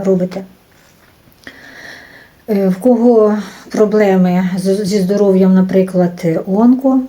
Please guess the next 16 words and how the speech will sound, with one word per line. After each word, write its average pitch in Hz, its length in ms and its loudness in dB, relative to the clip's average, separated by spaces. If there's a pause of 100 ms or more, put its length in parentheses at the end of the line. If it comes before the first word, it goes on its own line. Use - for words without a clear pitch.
(100)
ну, 202 260 -4
вам 196 160 -2
краще 190 320 -6
сюди 185 240 -4
не 180 80 2
їхати. 175 420 -8 (1500)
Е, 208 160 -10
що 208 220 -8
ще 208 240 -4
можна 190 320 0
так 185 180 -2
сказати 208 720 -4 (280)
на 196 120 -4
швидкоруч? 190 760 -2 (300)
М, 185 760 -2 (1120)
харчування 208 800 -2